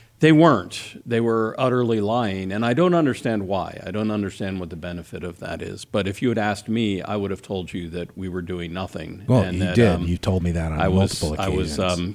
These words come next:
Speaker 1: continuing to pay payroll, even though there was no money coming in to, um, to help me do that.
Speaker 2: Right.
Speaker 1: So it was a, it was a brutal year, but it's funny because I've been doing this now for,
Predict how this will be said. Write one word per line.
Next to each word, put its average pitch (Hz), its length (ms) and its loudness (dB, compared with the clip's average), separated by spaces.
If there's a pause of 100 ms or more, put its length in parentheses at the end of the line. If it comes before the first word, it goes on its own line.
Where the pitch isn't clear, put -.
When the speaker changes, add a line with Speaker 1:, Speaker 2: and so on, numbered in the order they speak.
Speaker 1:
continuing 98 760 0
to 90 260 -2
pay 92 320 -2
payroll, 90 840 -2
even 92 280 -6
though 90 140 -6
there 90 140 -4
was 85 220 -6
no 87 160 -6
money 82 360 -6
coming 80 340 -8
in 76 260 -8
to, 76 360 -10
um, 73 280 -12 (120)
to - 100 -10
help 95 220 -6
me 85 160 -4
do 80 240 -8
that. 76 340 -8
Speaker 2:
Right. - 380 0 (320)
Speaker 1:
So 117 480 8
it 147 200 6
was 135 340 8
a, 117 340 8
it 127 60 6
was 127 180 4
a 127 60 6
brutal 175 360 10
year, 110 320 8
but 131 160 6
it's 151 140 4
funny 254 240 6
because 120 260 4
I've 113 160 4
been 107 160 2
doing 143 240 6
this 101 240 2
now 95 240 0
for, 87 400 -2